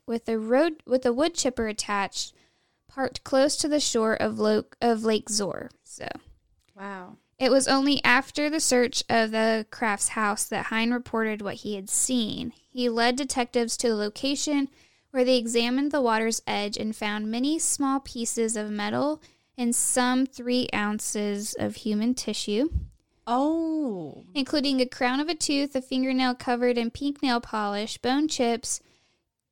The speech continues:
Speaker 1: um, twenty-six hundred and sixty bleach blonde human hairs. That is a lot of hairs that they counted. And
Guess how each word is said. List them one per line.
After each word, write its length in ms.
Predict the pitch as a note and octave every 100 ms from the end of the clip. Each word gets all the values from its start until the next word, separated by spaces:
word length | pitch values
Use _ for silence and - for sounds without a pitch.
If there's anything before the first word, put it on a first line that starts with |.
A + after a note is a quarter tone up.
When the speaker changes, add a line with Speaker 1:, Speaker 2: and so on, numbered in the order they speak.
| _
Speaker 1:
um, 260 | B3+ B3 A#3
twenty-six 720 | - C#4+ C#4 D#4 - D#4 C#4+ -
hundred 340 | C#4 C4+ C4+
and 140 | A#3+
sixty 420 | A#3+ C4 B3+ - B3+
bleach 480 | A#3 A#3+ A#3+ -
blonde 380 | - A#3 A3+ A3+
human 460 | A3+ - C4+ D4+ C4+
hairs. 300 | G#3 F#3+ G#3 -
That 220 | G#3+ A#3
is 120 | F4+
a 60 | D4
lot 280 | G#3 G3 F#3
of 100 | -
hairs 540 | F#3+ F#3 F#3+ B3 -
that 180 | - G#3+
they 160 | G3 F#3
counted. 600 | - F#3+ - G2+ C4 - - - _ _ _ -
And 300 | B3 A#3+